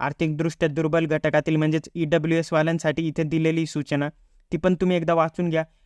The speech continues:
अशा प्रकारे हे सगळे डॉक्युमेंट्स इथे दिलेले आहे. अनुसूचित जाती जमातीसाठी काय काय लागणार आहे, हे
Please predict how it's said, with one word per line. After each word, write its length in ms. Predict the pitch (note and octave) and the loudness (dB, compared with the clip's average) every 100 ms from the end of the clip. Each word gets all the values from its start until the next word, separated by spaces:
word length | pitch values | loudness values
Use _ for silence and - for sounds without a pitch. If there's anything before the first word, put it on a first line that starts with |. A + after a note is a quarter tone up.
| _ - | _ -6
अशा 180 | D#3 E3+ | -2 0
प्रकारे 300 | F#3 F#3+ F#3 | 0 0 -2
हे 80 | |
सगळे 340 | F3 F#3+ F#3 G#3 | -2 -2 0 0
डॉक्युमेंट्स 540 | F#3+ - F#3+ F#3 - | 0 0 0 0 0
इथे 220 | F#3 F#3 | -2 -2
दिलेले 300 | E3+ F3+ F3 | -2 -2 -2
आहे. 80 | E3+ - _ - | -4 -8 _ -6
अनुसूचित 440 | E3 E3+ F3 D#3 D#3+ | -2 -2 -4 -6 -2
जाती 320 | E3 D#3 - | 0 0 0
जमातीसाठी 680 | D#3+ D#3+ E3 D#3+ E3+ D#3 C#3 | 0 2 2 0 -2 -2 -2
काय 200 | D#3 D#3 | 0 0
काय 160 | D3+ E3 | 0 0
लागणार 360 | D#3 D#3 D#3+ | 0 0 -2
आहे, 100 | D3+ D#3 _ _ | -2 -4 _ _
हे 100 | - | -6